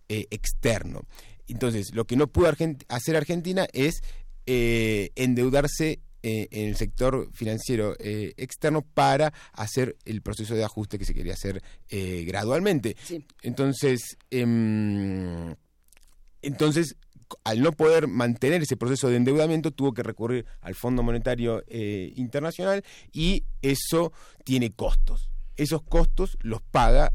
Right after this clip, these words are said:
Speaker 1: los pagan los de siempre.
Speaker 2: Mira, el hubiera
Speaker 1: Sí.
Speaker 2: no existe, Santiago, pero se pudo haber hecho de una manera distinta. ¿Había algún modelo, digamos, sobre la mesa que Macri pudo haber observado para decir,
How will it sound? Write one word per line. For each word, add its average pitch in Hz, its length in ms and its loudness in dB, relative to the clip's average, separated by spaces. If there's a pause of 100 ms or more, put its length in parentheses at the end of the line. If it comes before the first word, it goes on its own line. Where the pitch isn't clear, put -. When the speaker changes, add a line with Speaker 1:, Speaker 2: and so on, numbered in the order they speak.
(200)
Speaker 1:
los 107 140 -4
pagan 113 260 -2
los 87 100 -6
de 82 80 -8
siempre. - 380 -8 (100)
Speaker 2:
Mira, 185 160 0
el 214 140 -2
hubiera 233 220 2
Speaker 1:
Sí. 247 60 0
Speaker 2:
no 240 40 -2
existe, 208 400 -8
Santiago, 143 440 -10
pero 208 400 0 (100)
se 196 240 -6
pudo 247 380 -2
haber 226 180 0
hecho 220 200 -4
de 202 60 -6
una 202 140 -6
manera 180 340 -2
distinta. 180 420 -4
¿Había 214 200 4
algún 233 320 2
modelo, 196 600 -2 (280)
digamos, 185 320 -2
sobre 175 260 0
la 165 140 0
mesa 185 340 -4
que 180 140 -8
Macri 180 320 -4
pudo - 260 4
haber 180 300 2
observado 170 460 -6
para 170 140 -8
decir, 170 280 -6